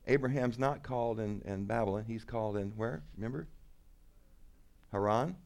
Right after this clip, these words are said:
up north in Syria. It's Abraham's father that actually starts to start this jour-, journey. And finally, they're gonna wind up in Egypt, which is where the story is going to open with the Exodus story and the book of Exodus next week. Um,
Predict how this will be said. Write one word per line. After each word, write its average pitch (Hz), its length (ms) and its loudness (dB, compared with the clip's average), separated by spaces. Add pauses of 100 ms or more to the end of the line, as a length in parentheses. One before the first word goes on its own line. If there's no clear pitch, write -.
(180)
up 101 140 -2
north 110 340 0
in 101 80 -4
Syria. 120 460 -2 (580)
It's 104 200 -2
Abraham's 110 500 4
father 151 520 2 (360)
that 92 120 -4
actually 95 320 -2
starts 95 380 0
to - 120 -18
start 98 280 0
this 82 120 -10
jour-, 85 180 -4
journey. 90 400 -2 (440)
And 123 180 0
finally, 175 360 6
they're 165 120 4
gonna 135 160 8
wind 135 260 8
up 131 140 6
in 127 100 -2
Egypt, 127 440 0 (1400)
which 120 160 0
is 120 180 -2
where 135 140 8
the 117 100 4
story 131 340 4
is 117 80 0
going 117 200 2
to 110 160 -2
open 131 340 6
with 104 140 0
the 113 80 -2
Exodus 101 400 -2
story 98 420 2 (380)
and 98 140 -2
the 95 60 0
book 95 280 -2
of 87 100 -4
Exodus 82 480 -2 (220)
next 87 280 -6
week. 87 340 -8 (540)
Um, 110 420 6